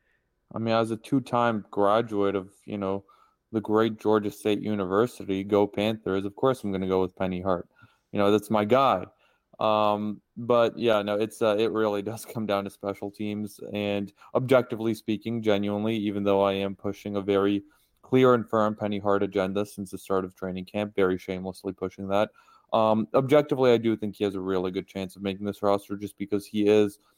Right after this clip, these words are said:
a very proven special teams player. He's, you know, he can give you a lot of work as a gunner. He was, he's been a part of that punt return competition.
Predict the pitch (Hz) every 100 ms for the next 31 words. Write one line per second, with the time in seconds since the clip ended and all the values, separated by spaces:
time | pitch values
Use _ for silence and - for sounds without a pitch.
0 | _ - 110 117 117 110 - 107 104 104
1 | - 98 - 98 101 101 98 - 104 98
2 | 95 98 101 98 95 - - _ - 110
3 | 104 104 107 113 110 107 107 104 101 101
4 | 95 101 101 101 98 98 104 107 104 101
5 | - - 104 101 98 101 101 - _ _
6 | _ _ _ _ _ 117 95 117 120 -
7 | 110 117 117 117 - 123 113 117 123 120
8 | 120 120 120 - 123 - 131